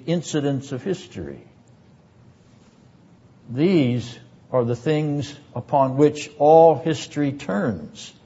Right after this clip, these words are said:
for the Christian believer who is serious about life and faith in the Lord Jesus Christ. Not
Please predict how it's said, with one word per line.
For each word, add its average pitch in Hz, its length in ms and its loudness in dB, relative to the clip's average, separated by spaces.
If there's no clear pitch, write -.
for 120 240 -2
the 107 60 -2
Christian 123 580 0
believer 117 640 6
who 113 120 0
is 113 120 2
serious 151 880 4
about 113 400 4
life 139 580 2
and 113 220 -2
faith 113 640 0
in 117 140 -4
the 117 80 0
Lord 120 320 4
Jesus 107 400 -4
Christ. 101 720 0
Not 160 500 6